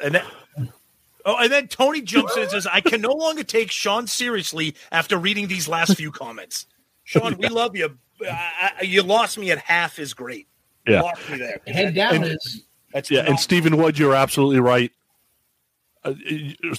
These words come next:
Speaker 2: bass players should not write songs unless you're Steve Harris, Gene Simmons.
Speaker 1: Or Gene Simmons.
Speaker 2: There's a few.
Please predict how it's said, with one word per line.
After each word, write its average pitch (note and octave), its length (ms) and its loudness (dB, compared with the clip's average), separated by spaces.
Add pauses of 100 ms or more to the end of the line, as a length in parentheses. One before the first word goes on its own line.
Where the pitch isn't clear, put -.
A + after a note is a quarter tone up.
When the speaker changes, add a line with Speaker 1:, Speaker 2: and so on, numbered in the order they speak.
Speaker 2:
bass D3 240 2
players D3 260 2
should C3 140 2
not B2+ 200 6
write B2 200 4
songs G#2+ 400 4 (340)
unless C3+ 380 4
you're B2+ 80 4
Steve B2+ 340 4
Harris, A2 580 2 (400)
Gene C3+ 280 4
Simmons. B2 400 2
Speaker 1:
Or D#3+ 80 4
Gene D#3+ 260 -2
Simmons. - 80 -6
Speaker 2:
There's D#3 240 4
a F#3 60 4
few. C3+ 380 2